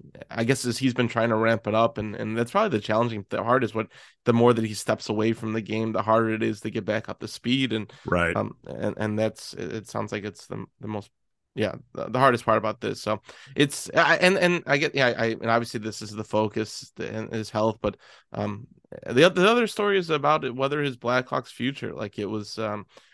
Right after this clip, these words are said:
Speaker 1: I think we're both, both of us were pretty skeptical whether he was gonna ask for that trade, but, um, he is in his final, final year of his contract, and, um, you know, his health, his age, all those are factors, and I don't think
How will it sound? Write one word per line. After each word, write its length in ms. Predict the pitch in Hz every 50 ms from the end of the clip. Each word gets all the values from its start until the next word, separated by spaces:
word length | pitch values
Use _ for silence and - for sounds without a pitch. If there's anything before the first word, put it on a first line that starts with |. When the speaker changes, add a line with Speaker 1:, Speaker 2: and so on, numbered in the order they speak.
| - -
Speaker 1:
I 80 | 120
think 140 | 120 131 123
we're 100 | 131 123
both, 340 | - 110 113 117 110 - -
both 260 | - - 113 113 110
of 80 | 113 110
us 120 | 110 104
were 80 | - 107
pretty 260 | 104 117 117 113 104 - _ _
skeptical 580 | - - - - - 113 117 - - - 113 110
whether 200 | 113 110 107 110
he 60 | 110
was 120 | 110 104
gonna 140 | - 110 104
ask 240 | 90 117 117 - -
for 100 | - 113
that 160 | 107 107 -
trade, 340 | - - 117 113 117 123 120
but, 220 | 113 107 104 - - - - - - _ _ -
um, 240 | - 104 107 113 117 -
he 180 | 123 131 143 143
is 140 | 147 151 160
in 80 | 160
his 160 | 160 147 -
final, 440 | - 101 104 113 127 131 131 131 123 - - _ -
final 240 | - 107 117 131 127
year 140 | 127 123 123
of 40 | 123
his 140 | 123 120
contract, 680 | - - 107 113 120 123 - - 151 135 139 139 - -
and, 200 | 113 104 98 - _ - _ _ _ _ _ -
um, 340 | 104 104 104 101 101 107 110 -
you 100 | - 110
know, 120 | 107 110 113
his 100 | 120 120
health, 320 | - 113 104 113 120 123
his 160 | 135 123 107
age, 220 | 113 113 120 117 117
all 160 | 110 110 113
those 180 | 117 120 110 117
are 60 | 113
factors, 580 | - - 107 104 110 117 - 135 131 135 131
and 140 | 131 120 110
I 160 | 101 - 120
don't 200 | 117 117 117 113
think 160 | - 117 113